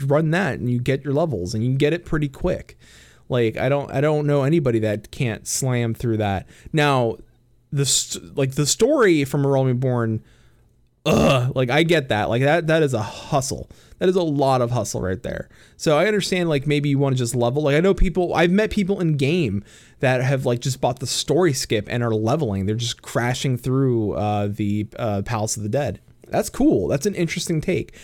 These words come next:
I knew a lot of people would take that option. I don't mind leveling. I do mind story. Like, I don't wanna be story gated. I just wanna level up. But to me, I'm like, like, these, like, I'm talking about, like, these carrots that are, like, not, not so much, uh,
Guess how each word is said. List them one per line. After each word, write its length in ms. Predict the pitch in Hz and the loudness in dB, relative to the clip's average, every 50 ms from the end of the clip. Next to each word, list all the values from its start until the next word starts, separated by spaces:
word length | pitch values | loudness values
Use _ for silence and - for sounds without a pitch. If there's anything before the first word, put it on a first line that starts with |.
| - - - | -16 -8 -2
I 80 | 123 143 | 0 2
knew 160 | 160 170 175 | 4 4 4
a 40 | 175 | 4
lot 200 | 185 180 175 170 | 4 4 2 2
of 60 | 170 | 2
people 220 | 185 175 165 170 | 0 -2 0 0
would 100 | 165 160 | -2 0
take 180 | - 175 170 165 | 0 0 0 0
that 160 | 175 160 156 | 0 0 0
option. 360 | 165 202 - - - - - - - _ _ _ _ _ _ _ _ _ _ _ _ _ _ _ _ _ _ _ _ _ _ - - - | -2 -4 -6 -8 -12 -18 -18 -20 -20 _ _ _ _ _ _ _ _ _ _ _ _ _ _ _ _ _ _ _ _ _ _ -16 -6 -2
I 120 | 131 135 | 2 2
don't 160 | 143 147 151 | 2 2 2
mind 260 | 156 147 139 139 131 | 2 0 2 2 2
leveling. 520 | 135 165 190 170 135 120 113 110 107 104 - - - - - | 2 2 2 2 0 0 0 0 -2 -4 -6 -10 -20 -18 -8
I 120 | - 117 120 | -2 -2 -2
do 320 | 120 120 131 139 151 147 | 0 2 2 2 2 2
mind 280 | 143 135 127 120 113 - | 2 2 0 0 -2 -4
story. 380 | - - 110 82 - - 64 | -4 -4 -4 -4 -4 -8 -6
Like, 160 | - - 113 | -4 -2 0
I 60 | 120 131 | 0 2
don't 180 | 139 156 165 | 0 0 0
wanna 160 | 170 147 143 | 0 0 0
be 140 | 143 131 113 | 0 -2 -2
story 340 | - - - 175 196 175 123 | -2 -2 0 2 2 2 2
gated. 400 | 120 120 110 104 104 104 101 101 - _ _ _ _ - | 0 0 0 0 0 0 -2 -4 -6 _ _ _ _ -4
I 120 | 117 120 | -4 -2
just 180 | 120 123 127 131 | -2 -2 -2 0
wanna 460 | 131 117 117 113 107 107 104 95 - - | 0 0 0 0 -2 -2 -2 -4 -6 -6
level 420 | - 110 110 104 95 87 87 85 | -6 -4 -4 -4 -2 -2 -4 -4
up. 200 | 76 57 - - - - - - - - - - - - - _ _ _ _ _ - | -4 -6 -10 -14 -16 -20 -20 -20 -20 -20 -20 -20 -20 -20 -20 _ _ _ _ _ 0
But 160 | - - - | 0 0 2
to 80 | - 240 | 2 0
me, 180 | 247 262 269 247 | 0 2 2 2
I'm 140 | 233 226 | 2 2
like, 320 | 214 202 190 175 - - - - | 2 2 0 0 -2 -10 -8 -2
like, 260 | 202 190 180 175 - | 0 0 0 0 0
these, 240 | - 190 180 170 165 | -2 0 0 0 2
like, 160 | 185 185 - | 0 0 2
I'm 140 | - 175 185 | 2 0 2
talking 160 | - 208 214 | 2 2 2
about, 160 | 202 196 190 | 2 2 2
like, 140 | 180 147 139 | 0 0 -2
these 180 | - 143 - - | -2 -4 -4 -4
carrots 460 | - - 190 185 175 165 143 - - | -4 -2 0 2 2 2 0 -2 -2
that 200 | - 135 123 123 | -2 -2 0 2
are, 120 | 117 113 | 0 0
like, 200 | 113 117 113 117 | 2 0 0 0
not, 400 | 131 143 147 147 143 135 95 69 | 0 0 2 2 0 0 -2 -4
not 260 | - 139 143 139 135 - | -6 -4 -4 -4 -2 -2
so 140 | - 151 | -2 -2
much, 320 | 135 127 123 120 - - - | 0 0 -2 -2 -4 -2 -2
uh, 360 | 127 113 110 107 104 104 107 | 0 0 0 0 0 -2 -2